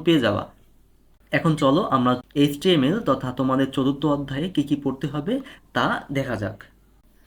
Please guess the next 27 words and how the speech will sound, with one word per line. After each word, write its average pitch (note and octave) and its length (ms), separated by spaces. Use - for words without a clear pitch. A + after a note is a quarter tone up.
তোমাদের C#3+ 320
এইচটিএমএল E3 460
খুবই D#3 200
গুরুত্বপূর্ণ D3 500
একটা D3+ 140
অধ্যায়, D#3 340
পাশাপাশি D3+ 460
খুবই D3 220
সহজ D3 300
একটা A#2+ 260
অধ্যায়। G2+ 300
তোমরা C#3+ 240
যারা C#3 180
যারা B2+ 180
এই C#3 140
অধ্যায়টি C#3+ 360
পড়েছো, D3 340
তারা A#2+ 220
খুব - 140
সহজেই C#3+ 420
একটা B2+ 200
সিকিউ C#3+ 280
কমন C3 200
পাবে C#3 180
ইনশাআল্লাহ। G#2+ 540
দেখো B2 220
তোমাদের D3 320